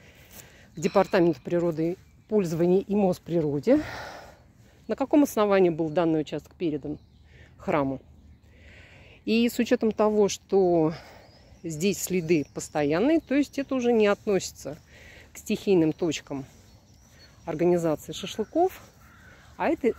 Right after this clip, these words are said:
про-, проходит на регулярной основе. Здесь стоял шатёр,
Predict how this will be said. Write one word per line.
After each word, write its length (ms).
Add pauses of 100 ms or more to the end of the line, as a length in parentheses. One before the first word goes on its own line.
(200)
про-, 220
проходит 480
на 60
регулярной 640
основе. 560 (720)
Здесь 280
стоял 400
шатёр, 480